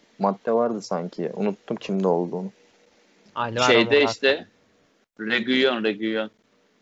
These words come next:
Speaker 1: Reguilon'da mı?
Speaker 2: Ha,
Speaker 3: Hı hı.
Speaker 2: Real.
Speaker 3: O, aynen, Real onu koydurdu. Hatta United alacaktı T S yerine de normalde Reguilon'u. United, "Biz büyük takımız, böyle saçma şeylere imza atmayız." demişti.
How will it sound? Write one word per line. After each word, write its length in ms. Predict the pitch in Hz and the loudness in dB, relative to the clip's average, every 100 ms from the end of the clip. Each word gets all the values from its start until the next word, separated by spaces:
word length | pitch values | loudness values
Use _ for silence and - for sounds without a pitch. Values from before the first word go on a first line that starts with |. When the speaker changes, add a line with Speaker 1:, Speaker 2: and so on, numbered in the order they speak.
| _ - | _ 0
Speaker 1:
Reguilon'da 800 | 110 104 110 117 120 120 139 165 | 2 2 2 2 2 0 0 0
mı? 280 | 110 85 - _ _ _ | 0 -2 -8 _ _ _
Speaker 2:
Ha, 180 | 123 117 | -12 -8
Speaker 3:
Hı 40 | |
hı. 40 | 120 | -4
Speaker 2:
Real. 240 | 131 127 | -4 -2
Speaker 3:
O, 200 | 107 117 - _ _ _ _ _ _ | -2 -4 -6 _ _ _ _ _ _
aynen, 400 | 110 113 113 101 | -2 0 0 0
Real 260 | 110 113 113 | 4 6 4
onu 220 | 110 113 | -2 -6
koydurdu. 520 | - 110 95 92 110 | -4 -4 -4 -6 -4
Hatta 260 | 110 - 117 | -4 -4 -6
United 400 | 113 123 127 - | -4 -8 -6 -2
alacaktı 440 | 107 95 92 _ - | -2 -2 -10 _ -10
T 320 | 101 101 98 | -6 -4 -6
S 180 | - 98 | -8 -10
yerine 320 | 92 113 143 | -8 -8 -4
de 160 | 127 95 | -6 -6
normalde 540 | 95 95 95 92 95 | -8 -8 -10 -6 -2
Reguilon'u. 520 | 92 87 95 98 101 127 _ _ _ _ | -2 -4 -8 -8 -8 -16 _ _ _ _
United, 320 | 101 110 117 113 | -2 0 0 -4
"Biz 200 | 120 104 | -6 -4
büyük 220 | 117 113 - | -2 -2 -2
takımız, 440 | 113 110 101 95 | -4 -4 -6 0
böyle 440 | 107 107 107 101 - _ _ | 4 4 6 2 0 _ _
saçma 360 | - 107 101 110 | -6 -4 -4 -6
şeylere 420 | 104 107 104 101 | -2 0 0 -2
imza 280 | 101 98 104 | -4 -2 -2
atmayız." 420 | 101 - 95 90 | -2 -4 -8 -8
demişti. 440 | 92 87 - - | -14 -14 -14 -14